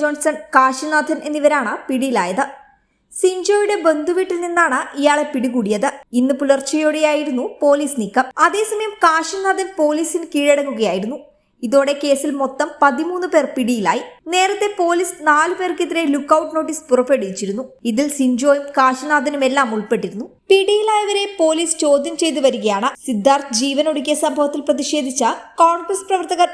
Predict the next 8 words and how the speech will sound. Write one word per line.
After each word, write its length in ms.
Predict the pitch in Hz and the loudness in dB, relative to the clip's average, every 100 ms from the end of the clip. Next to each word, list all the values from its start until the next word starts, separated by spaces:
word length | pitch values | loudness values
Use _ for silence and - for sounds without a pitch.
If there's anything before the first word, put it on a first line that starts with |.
| - | -2
പൂക്കോട് 420 | 311 302 370 370 370 | -4 -2 -2 0 0
സർവകലാശാലയിലേക്ക് 920 | 330 330 330 330 339 320 320 302 311 | -2 0 0 0 0 0 0 -2 -2
നടത്തിയ 300 | 311 285 294 277 254 | -4 0 0 2 2
മാർച്ച് 380 | 262 262 - - - - | 0 -2 -4 -4 -4 -2
സംഘർഷഭരിതമായിരിക്കുകയാണ്. 1300 | 247 254 277 - 277 220 214 208 190 185 196 185 247 - - | 0 0 -2 0 -2 -2 -2 -2 -4 -6 -4 -2 -2 -6 2
സർവകലാശാലയിൽ 840 | 269 262 277 285 277 285 294 285 277 269 | 2 4 2 2 2 0 0 0 0 0
പ്രവേശിക്കുന്നതിന് 680 | 247 269 285 285 285 285 285 | 2 0 -2 -4 -2 -2 -2
മുമ്പ് 200 | 254 | 0